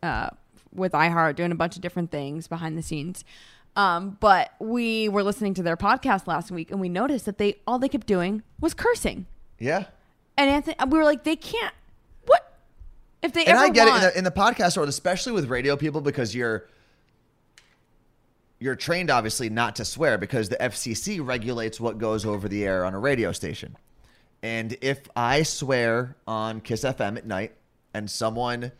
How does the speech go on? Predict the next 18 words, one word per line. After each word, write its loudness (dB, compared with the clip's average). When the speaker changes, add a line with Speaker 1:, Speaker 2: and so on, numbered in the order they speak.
Speaker 2:
decides -4
to -6
then -4
Speaker 1:
Report -12
it. -12
Speaker 2:
file -2
a 0
complaint, -8
then -4
our -2
station -4
and -4
myself, -4
we -2
would -2
both -4
get -6
fined. -8